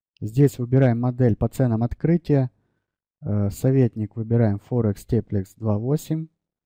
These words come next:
Заходим в свойства эксперта и загружаем пресет, который у нас имеется в папочке Экс-, пресетс. Итак, я нахожу папочку эксперт,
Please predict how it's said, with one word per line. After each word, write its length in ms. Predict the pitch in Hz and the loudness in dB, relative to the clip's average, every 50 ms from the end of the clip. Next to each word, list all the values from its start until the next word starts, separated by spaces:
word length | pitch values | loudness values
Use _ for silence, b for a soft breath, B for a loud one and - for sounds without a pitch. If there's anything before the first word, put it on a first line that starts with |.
| _ _ _ _ _ _ _ _ _ _ _ _ _ _ - | _ _ _ _ _ _ _ _ _ _ _ _ _ _ -12
Заходим 480 | 107 107 123 123 - 139 127 120 113 113 | -4 -2 -2 0 2 0 0 0 0 -4
в 60 | - | -4
свойства 480 | - - 131 127 117 - - 123 117 117 | -6 -2 0 0 0 0 -2 -6 -6 -6
эксперта 480 | - - - 170 170 175 - - 131 | -6 -4 0 0 0 0 0 -2 -2
и 60 | 135 | -2
загружаем 720 | 131 131 127 131 127 123 123 123 131 139 139 135 127 110 107 | 0 -2 -2 -2 -2 -2 0 2 2 4 4 2 0 -2 -6
пресет, 540 | - - 120 131 139 - - 123 113 _ _ | -2 0 2 2 2 2 0 -6 -8 _ _
который 500 | - 107 - - 120 117 117 110 104 101 - _ _ _ _ _ | -10 -10 -8 -4 -4 -2 0 -2 -2 -4 -6 _ _ _ _ _
у 100 | - 107 | -14 -10
нас 240 | 107 113 117 117 107 - - - | -6 -4 -2 -2 -4 -6 -8 -10
имеется 760 | 110 107 110 120 135 139 139 - - - 120 110 107 107 _ _ _ _ | -8 -4 0 2 2 2 0 -2 -4 -6 -6 -4 -6 -8 _ _ _ _
в 140 | _ _ - | _ _ -4
папочке 640 | 123 117 117 - 117 - - - - 107 104 101 - | -2 -2 -2 -2 -6 -8 -8 -8 -4 -2 -2 -2 -4
Экс-, 180 | - - - _ _ _ _ _ - | -6 -10 -20 _ _ _ _ _ -6
пресетс. 580 | - 107 107 101 92 - - 90 - _ - - _ _ _ _ _ _ _ _ _ _ _ _ _ _ _ _ _ _ _ _ _ _ _ _ _ _ _ _ _ _ _ _ _ - | -2 0 0 0 0 -2 -6 -14 -18 _ -20 -20 _ _ _ _ _ _ _ _ _ _ _ _ _ _ _ _ _ _ _ _ _ _ _ _ _ _ _ _ _ _ _ _ _ -20
Итак, 420 | - - _ - - 87 - - _ _ - | -20 -16 _ -8 -8 -8 -8 -12 _ _ -10
я 180 | 113 104 101 | -8 -8 -8
нахожу 460 | 101 101 101 - - 113 101 104 101 | -8 -8 -10 -10 -8 -10 -8 -10 -12
папочку 580 | - - 104 101 95 _ _ - - - 101 101 | -10 -6 -6 -6 -6 _ _ -20 -18 -12 -8 -8
эксперт, 640 | 104 _ - - - 151 156 165 - - _ - | -8 _ -12 -10 -4 0 0 0 -2 -4 _ -20